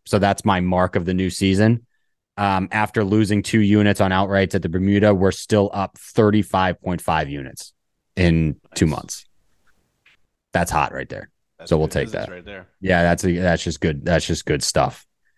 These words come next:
Speaker 1: Um, like I said, Scotty Scheffler, betting favorite plus nine hundred, Viktor Hovland plus a thousand, Billy Horschel, Tony Finau,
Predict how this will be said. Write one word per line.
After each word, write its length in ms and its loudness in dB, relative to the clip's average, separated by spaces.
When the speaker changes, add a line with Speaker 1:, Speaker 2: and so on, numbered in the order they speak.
Speaker 1:
Um, 600 -2
like 140 2
I 100 4
said, 280 2
Scotty 240 4
Scheffler, 600 2
betting 180 4
favorite 280 0
plus 220 -2
nine 160 -2
hundred, 280 -2
Viktor 220 0
Hovland 420 2
plus 160 -2
a 60 -8
thousand, 560 0
Billy 200 6
Horschel, 360 2
Tony 260 2
Finau, 640 0